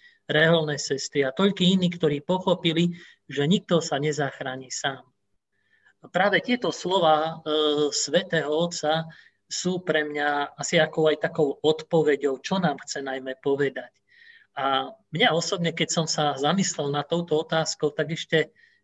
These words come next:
napadlo to, čo, e, vystihuje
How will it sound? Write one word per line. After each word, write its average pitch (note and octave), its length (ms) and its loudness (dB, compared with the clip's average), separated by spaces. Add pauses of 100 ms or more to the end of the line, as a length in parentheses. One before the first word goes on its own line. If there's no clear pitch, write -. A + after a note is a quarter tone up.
(120)
napadlo D#3+ 720 0
to, E3+ 240 2
čo, E3 240 -2 (720)
e, C#3+ 120 -4 (1600)
vystihuje D3+ 960 0